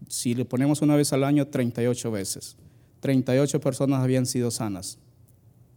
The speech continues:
Si fuera una vez al año. Treinta y ocho veces él había visto cuántas, había entrado uno, salía sano, wow, ahí ve el otro.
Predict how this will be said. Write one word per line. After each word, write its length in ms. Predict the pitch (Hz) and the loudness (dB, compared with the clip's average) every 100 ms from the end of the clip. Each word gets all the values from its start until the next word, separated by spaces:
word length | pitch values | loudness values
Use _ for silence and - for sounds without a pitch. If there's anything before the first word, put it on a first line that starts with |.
| _ _ - _ _ _ _ _ _ - | _ _ -20 _ _ _ _ _ _ -10
Si 440 | - 120 113 107 110 | -4 0 2 0 -2
fuera 260 | 120 131 127 | 2 4 4
una 220 | 120 120 | 2 0
vez 180 | 113 123 | 0 0
al 140 | 131 | 0
año. 280 | 139 104 104 - _ - _ _ _ _ _ _ - _ _ _ _ _ | -2 -4 -10 -20 _ -20 _ _ _ _ _ _ -20 _ _ _ _ _
Treinta 400 | 160 151 147 143 | 4 4 4 4
y 40 | |
ocho 260 | 156 156 160 | 4 4 4
veces 320 | 156 151 147 | 4 4 2
él 160 | 151 147 | 4 4
había 240 | 139 139 | 4 4
visto 320 | 139 143 147 | 2 0 -4
cuántas, 640 | - 143 147 147 143 143 151 - | 0 2 2 0 -2 -2 -4 -6
había 200 | 117 123 | 0 0
entrado 340 | 120 123 120 | 0 0 0
uno, 460 | 120 147 151 143 147 - | 2 2 2 0 -4 -12
salía 600 | - 107 107 131 139 131 | -8 -4 0 2 2 0
sano, 400 | 127 120 127 131 | -4 -4 -2 -4
wow, 380 | 117 110 110 - - _ - | -4 -6 -6 -8 -16 _ -8
ahí 140 | 117 | -4
ve 80 | 117 | 0
el 80 | 113 | 2
otro. 360 | 135 - 127 | 0 0 -8